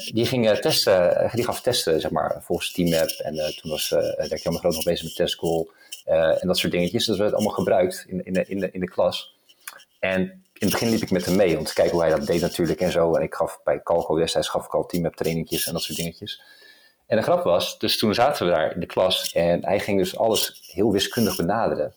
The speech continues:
Eh, logische wiskunde en dat soort dingen. En dan is alles te verklaren. Maar ja, je zag die kopjes allemaal gewoon blank. <laughs>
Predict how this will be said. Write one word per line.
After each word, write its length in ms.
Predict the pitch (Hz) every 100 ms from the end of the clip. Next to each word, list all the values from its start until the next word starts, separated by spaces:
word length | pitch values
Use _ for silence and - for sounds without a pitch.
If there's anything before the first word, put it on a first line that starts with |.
| -
Eh, 300 | - 78 78 71
logische 480 | - 82 80 - -
wiskunde 360 | 82 - 78 78
en 40 |
dat 120 | 78
soort 140 | - 82
dingen. 200 | 80 -
En 180 | 90 - - - - -
dan 100 | 113
is 60 | 131
alles 200 | 127 -
te 80 |
verklaren. 580 | - - 135 98 82 - -
Maar 180 | 90 - - -
ja, 100 | -
je 120 | 98
zag 160 | 104
die 100 | -
kopjes 480 | - 139 143 131 - -
allemaal 300 | 113 113 92
gewoon 220 | 101 90
blank. 280 | 87 82
<laughs> 40 | -